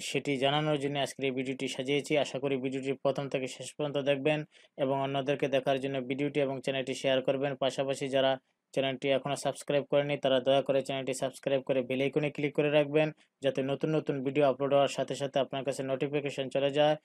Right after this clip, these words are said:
আপনারা শিক্ষামূলক ভিডিওগুলি দেখতে পারেন এবং উপকৃত হন। তো চলুন জেনে নেই Google ম্যাপও যে হদিস দিতে পারে না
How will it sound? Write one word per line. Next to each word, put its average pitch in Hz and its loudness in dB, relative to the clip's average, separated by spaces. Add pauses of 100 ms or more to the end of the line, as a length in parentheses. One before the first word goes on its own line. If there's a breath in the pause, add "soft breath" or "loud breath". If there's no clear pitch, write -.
(280 soft breath)
আপনারা 135 2 (640)
শিক্ষামূলক 139 0
ভিডিওগুলি 139 0
দেখতে 131 0
পারেন 147 6
এবং 131 2
উপকৃত 131 -4
হন। 117 -4 (140)
তো - -4
চলুন 147 2 (180)
জেনে 139 0
নেই 143 0 (120)
Google 143 2
ম্যাপও 143 0
যে 135 0
হদিস 131 0
দিতে 143 -2
পারে 139 2
না 139 -2